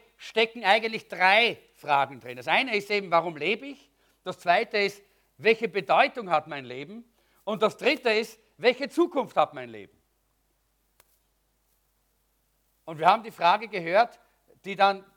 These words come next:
die Elisabeth gestellt hat am Ende von diesem Stück,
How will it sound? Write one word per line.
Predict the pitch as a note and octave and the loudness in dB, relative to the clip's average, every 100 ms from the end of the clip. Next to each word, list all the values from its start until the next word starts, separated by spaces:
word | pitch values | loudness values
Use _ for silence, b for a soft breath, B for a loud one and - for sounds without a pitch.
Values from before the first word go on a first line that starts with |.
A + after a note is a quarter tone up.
| _ _ _ _ _ _ - | _ _ _ _ _ _ -12
die | E3 | -8
Elisabeth | G#3 A#3 G#3+ G#3 | -6 -4 -4 -6
gestellt | G3 - G3 A3+ | -8 -4 -2 0
hat | G#3 | 0
am | E3+ | -2
Ende | E3+ A3+ A3 G3+ b b b | -6 -2 -2 -2 b b b
von | _ G3 G3 D3+ | _ 2 2 -2
diesem | G3 F3 F3+ | -6 -6 -12
Stück, | - A3+ | -6 -6